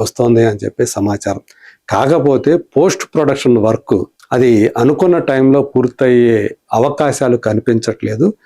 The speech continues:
అందుగురించే మార్చి ఇరవై ఏడవ తేదీ ఈ సినిమా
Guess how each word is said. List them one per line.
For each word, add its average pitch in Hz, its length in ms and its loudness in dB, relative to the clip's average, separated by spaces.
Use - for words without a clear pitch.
అందుగురించే 170 760 2
మార్చి 156 420 0
ఇరవై 131 320 2
ఏడవ 143 240 2
తేదీ 123 300 0
ఈ 113 40 0
సినిమా 131 460 0